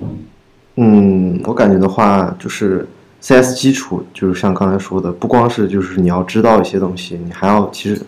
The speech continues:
还是比，理解也很重要。就是比如说刚才说的，可能很多面试大家都会问烂了的问题，比如说T C P、U D P啊，T C P三次握手，什么进程、线程的区别，然后什么数据库里面什么 B 加数这些的，我感觉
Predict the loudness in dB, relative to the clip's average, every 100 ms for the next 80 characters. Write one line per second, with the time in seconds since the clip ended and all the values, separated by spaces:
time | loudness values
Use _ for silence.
0 | -12 -4 -2 -2 -6 -8 -10 -20 _ 0
1 | 4 6 6 2 0 0 0 -4 -10 -18
2 | _ _ _ -6 -4 -2 -4 -2 0 2
3 | 2 2 0 0 0 -2 -8 _ -4 2
4 | 4 6 4 6 4 4 2 0 -2 -14
5 | 0 2 6 4 6 6 6 6 6 4
6 | 2 0 -4 -6 -4 -4 -4 -4 -2 -2
7 | -2 -2 0 -2 -4 0 0 2 -2 -2
8 | 0 2 2 0 0 0 2 2 0 -4
9 | -2 0 2 0 2 0 -2 0 0 0
10 | -2 -2 -2 -4 -12 -20 -20 -20 _ 0
11 | 2 0 0 0 0 -2 0 2 2 2
12 | 0 0 2 2 0 0 -4 -2 -2 -4
13 | -2 0 2 2 0 0